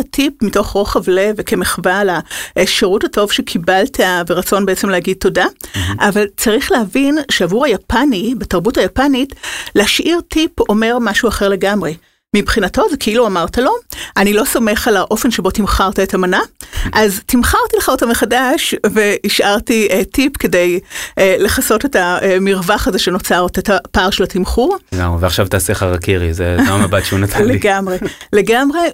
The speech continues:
Speaker 1: וזה מגיע או מביא אותנו למקום הזה של הדיוק בתרבות היפנית,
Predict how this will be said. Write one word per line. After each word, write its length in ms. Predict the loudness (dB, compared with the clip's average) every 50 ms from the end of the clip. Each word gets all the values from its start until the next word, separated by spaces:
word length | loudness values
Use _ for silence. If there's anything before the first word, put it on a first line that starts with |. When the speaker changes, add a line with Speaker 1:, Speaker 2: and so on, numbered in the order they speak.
| -2 -2
Speaker 1:
וזה 580 | 0 2 2 2 2 0 0 2 2 0 -2 -2 0 0
מגיע 560 | 0 0 0 -2 -2 0 2 2 2 2 2
או 80 | 0
מביא 320 | 0 -2 -2 -2 0 0 0
אותנו 480 | 0 0 0 0 2 2 2 0 0 0
למקום 380 | 0 -2 0 0 0 0 0 2
הזה 120 | 2 0
של 120 | 0 0 -2
הדיוק 340 | -2 -2 -4 -4 -2 -2
בתרבות 400 | -4 -2 -2 -4 -2 -2 -2 0
היפנית, 520 | 0 0 0 0 -2 -2 -2 -2 -6 -8